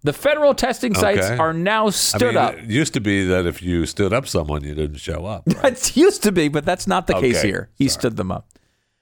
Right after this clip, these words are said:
Speaker 1: Now, all you have to do, ladies and gentlemen, is Google, quote,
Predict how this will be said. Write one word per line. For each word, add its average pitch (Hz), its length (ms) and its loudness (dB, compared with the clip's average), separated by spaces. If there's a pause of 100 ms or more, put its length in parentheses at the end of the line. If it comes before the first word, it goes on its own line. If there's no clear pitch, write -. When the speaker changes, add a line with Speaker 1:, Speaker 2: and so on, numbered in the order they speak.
(220)
Speaker 1:
Now, 175 160 0
all 254 260 4
you 311 120 4
have 233 260 2
to 170 100 -2
do, 120 300 0 (100)
ladies 95 260 0
and 92 100 -8
gentlemen, - 280 -12 (880)
is 135 180 0
Google, 131 640 2 (680)
quote, 175 600 2